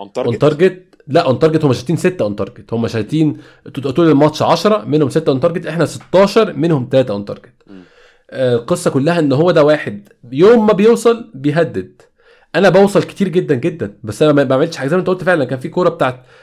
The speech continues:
Speaker 2: اوديجارد قرر يلف حوالين نفسه ويلعب كعوب، بيعمل شك-، شك-، اشكال ملهاش اي لازمة خالص.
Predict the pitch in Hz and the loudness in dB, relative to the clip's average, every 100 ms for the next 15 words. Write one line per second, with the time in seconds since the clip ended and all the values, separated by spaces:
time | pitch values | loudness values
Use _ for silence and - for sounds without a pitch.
0 | _ - 160 160 170 160 - _ _ 120 | _ -2 0 4 4 2 -10 _ _ -16
1 | - 135 135 156 - 143 143 147 143 143 | -4 -2 0 0 0 -2 -2 0 2 2
2 | 127 - 113 123 139 135 135 131 127 - | 0 -2 -4 -2 0 0 -2 -4 -12 -12
3 | - 120 - 147 135 127 127 131 131 120 | -10 -10 -4 -2 0 0 0 0 -2 -2
4 | 123 135 131 - | -2 -2 -4 -12